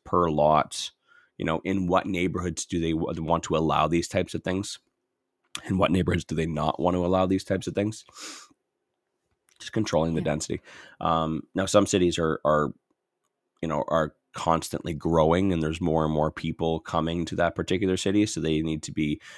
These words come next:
Speaker 1: conscious and thoughtful of, of how they're going to, um, accept all those new people migrating that way. Um,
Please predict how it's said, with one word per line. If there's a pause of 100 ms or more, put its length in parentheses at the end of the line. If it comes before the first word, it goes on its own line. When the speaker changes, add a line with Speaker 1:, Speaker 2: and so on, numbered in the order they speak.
(240)
Speaker 1:
conscious
and
thoughtful
of,
of
how
they're
going
to, (800)
um, (260)
accept
all
those
new (460)
people
migrating
that
way. (720)
Um,